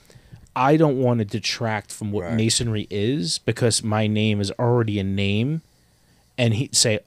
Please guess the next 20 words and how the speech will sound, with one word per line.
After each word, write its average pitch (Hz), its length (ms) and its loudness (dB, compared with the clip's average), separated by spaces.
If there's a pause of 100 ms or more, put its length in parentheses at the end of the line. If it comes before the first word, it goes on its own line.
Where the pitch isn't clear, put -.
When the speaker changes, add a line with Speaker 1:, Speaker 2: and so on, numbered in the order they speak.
Speaker 1:
"Oh, 135 180 8
well, 104 220 2
he's 117 360 0 (100)
only 127 340 2
a 104 40 0
Mason 104 340 -4
because 101 320 -4
he 131 260 -6
is 107 720 -2 (180)
X, 98 260 -6
Y, 80 220 -10
and 85 160 -12
Z." 104 260 -6
And 107 120 -8
he 117 100 -4
felt 110 460 -4 (800)
it 131 100 -4
would 110 240 -4
detract 113 580 -2
from 107 720 2